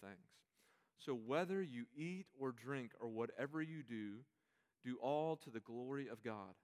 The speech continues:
Give no offense to the Jews or to the Greeks or to the church of God, just as I try to please everyone in everything I do, not seeking my own advantage, but that of many, that they may be saved.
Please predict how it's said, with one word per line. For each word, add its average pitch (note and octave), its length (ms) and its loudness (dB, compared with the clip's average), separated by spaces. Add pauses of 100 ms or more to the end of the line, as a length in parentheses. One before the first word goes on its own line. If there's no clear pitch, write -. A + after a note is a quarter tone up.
(540)
Give C3 220 4
no C3+ 220 4
offense D3+ 420 -2
to D3+ 100 -8
the A2+ 80 -6
Jews C3 440 0
or A#2+ 40 -10
to A2+ 80 -10
the G#2 100 -8
Greeks B2+ 360 -2
or A#2+ 40 -16
to A#2 140 -18
the A2 60 -4
church B2 300 -4
of G2+ 100 -16
God, G#2 280 -2 (460)
just C3+ 400 2
as A#2+ 140 -4
I A2+ 80 4
try B2+ 300 -2
to A#2+ 100 -12
please A#2+ 360 -2
everyone A2 440 -4
in G2 160 -8
everything A2 340 -6
I G2+ 140 -4
do, G2+ 280 -6
not A#2 200 0
seeking C#3+ 500 -6
my A#2 140 2 (100)
own A#2+ 140 -2
advantage, G2+ 560 -6 (300)
but A2+ 140 -2
that B2+ 260 4
of B2+ 120 -4
many, A#2 320 0
that G2+ 200 -6
they G#2+ 120 0
may A2 460 -2
be A2 140 -6
saved. F#2+ 500 -12